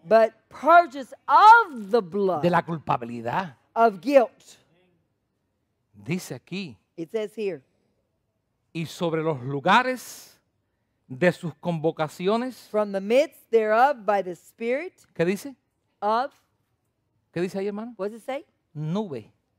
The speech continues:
Speaker 1: Judgment. Oh, mine doesn't.
Speaker 2: No.
Speaker 1: No.
Speaker 2: And upon the assemblies, her assemblies,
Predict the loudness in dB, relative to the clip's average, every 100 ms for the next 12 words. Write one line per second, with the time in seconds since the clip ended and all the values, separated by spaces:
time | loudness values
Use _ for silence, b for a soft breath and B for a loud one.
0 | _ _ _ _ _ _ _ _ 4 4
1 | 4 -14 -14 -14 _ _ _ _ _ _
2 | _ _ -20 _ -20 -20 -20 _ _ -12
3 | -10 -10 -14 _ _ _ -20 _ _ -4
4 | -2 0 2 0 0 -4 -4 -4 -4 -6
5 | -12 -14 -20 _ -4 0 0 -2 -6 -6
6 | -8 -12 -16